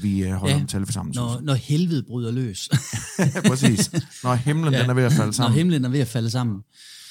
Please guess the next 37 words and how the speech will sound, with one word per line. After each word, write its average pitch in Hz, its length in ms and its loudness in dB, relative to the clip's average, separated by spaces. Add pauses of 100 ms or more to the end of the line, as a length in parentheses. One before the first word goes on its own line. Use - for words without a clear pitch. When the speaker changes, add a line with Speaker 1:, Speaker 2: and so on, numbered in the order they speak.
(520)
Speaker 2:
Vi 185 100 0
har 185 140 6
jo 185 40 2
en 160 80 4
masse 170 200 2
lydprøver, 131 500 2 (280)
der 139 80 0
skal - 180 -2
laves. 123 380 -4 (260)
Der 135 60 -4
er 135 40 0
måske 143 220 0
ikke 180 100 -4
særlig 156 180 0
mange 131 160 0
publikum, 151 520 -4
der 139 80 -4
tænker 143 260 -4
over, 101 380 -6
øh, 110 300 -6
hvornår 120 260 0
vi 120 160 -6
egentlig 127 240 -2
møder 104 200 -6
ind. 117 180 -6 (360)
Men, 113 220 -2
øh, 113 220 -2 (640)
når 123 100 4
man 127 100 6
starter 151 400 0
en, 123 380 4
øh, 113 300 0
en 123 80 0
koncert 131 360 0
klokken 123 280 -2
otte, 135 300 -2 (1000)
så, 139 400 -2